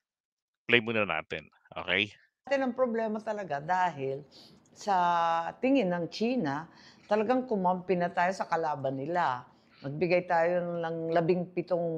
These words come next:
Speaker 2: base militar sa pakiwa-
Speaker 1: Grabe, no, misleading siya, labing pito daw. <laughs> Nakuha naman niya yung Kidigong, eh,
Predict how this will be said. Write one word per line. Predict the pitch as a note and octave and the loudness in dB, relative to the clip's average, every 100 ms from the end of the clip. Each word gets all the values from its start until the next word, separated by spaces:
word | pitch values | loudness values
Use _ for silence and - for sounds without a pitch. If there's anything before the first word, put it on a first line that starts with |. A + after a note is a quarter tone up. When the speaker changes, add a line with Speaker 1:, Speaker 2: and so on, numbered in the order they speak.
| C#3+ | 2
Speaker 2:
base | E3 G3 G3 | 2 2 -2
militar | F3+ E3 D#3 E3 G3 C#3 C3+ | -2 -2 -2 0 2 0 -4
sa | |
pakiwa- | D#3+ D#3 F3 E3 D#3 - _ _ - | -10 -8 -6 -6 -6 -10 _ _ 6
Speaker 1:
Grabe, | F3 G3 A3+ | 10 10 8
no, | A3 G3+ | 2 0
misleading | F#3+ - F3 D#3+ D#3 | -2 2 2 2 0
siya, | C#3 C#3+ | 0 2
labing | C#3 C#3 | 0 0
pito | - C3 A#2+ | -2 -2 0
daw. | G2 G#2 A#2 _ _ _ _ _ _ - - - - - - - - | -2 -2 -8 _ _ _ _ _ _ -8 -8 -8 -18 -20 -20 -20 -8
<laughs> | - F3+ | -6 4
Nakuha | C#3+ D3+ D#3+ | 8 10 10
naman | D#3+ D#3 | 8 4
niya | D#3+ | 2
yung | D3+ | 2
Kidigong, | B2+ A#2 C3 | 0 0 0
eh, | G#2+ | -2